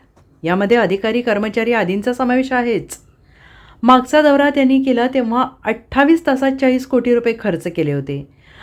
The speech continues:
आधी पन्नास खोके होते, आता हे पन्नास लोक घेऊन जात आहेत, असं म्हणत आदित्य ठाकरे आणि मुख्यमंत्री एकनाथ शिंदे यांच्या दावोस दौऱ्यावर टीका केली आहे.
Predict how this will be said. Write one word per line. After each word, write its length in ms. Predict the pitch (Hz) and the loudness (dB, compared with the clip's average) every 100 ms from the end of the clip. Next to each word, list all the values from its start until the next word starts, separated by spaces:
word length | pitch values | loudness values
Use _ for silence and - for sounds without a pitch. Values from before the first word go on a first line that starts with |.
| - - | -20 0
आधी 200 | 226 247 | 2 4
पन्नास 440 | 277 254 262 262 | 4 4 4 2
खोके 260 | 262 208 226 | 0 -2 0
होते, 220 | 196 175 | -2 0
आता 220 | 185 175 | -2 -2
हे 220 | 208 190 262 | -2 0 0
पन्नास 380 | 262 247 254 247 | 2 0 0 -4
लोक 180 | 240 | -6
घेऊन 320 | 226 202 196 190 | -4 -2 -2 -2
जात 140 | 180 175 | -2 -2
आहेत, 260 | 175 175 | -4 -4
असं 200 | 180 185 | -4 -4
म्हणत 280 | 190 190 208 | -4 -4 -6
आदित्य 440 | - 175 220 285 | -6 -4 -2 0
ठाकरे 340 | 277 254 254 254 | 0 0 0 0
आणि 180 | 233 233 | 0 -2
मुख्यमंत्री 580 | 196 - 214 208 220 | -4 -6 -6 -6 -4
एकनाथ 240 | 185 190 202 | -4 -4 -8
शिंदे 440 | 196 190 180 160 143 - - - - | -6 -6 -2 -2 -4 -10 -20 -20 0
यांच्या 280 | 247 247 269 | 2 4 2
दावोस 440 | 190 180 208 226 - | 4 4 4 0 -2
दौऱ्यावर 380 | 196 185 190 196 | -2 0 -2 -2
टीका 260 | 185 170 | -6 -6
केली 280 | 151 160 143 | -6 -6 -8
आहे. 100 | 143 | -8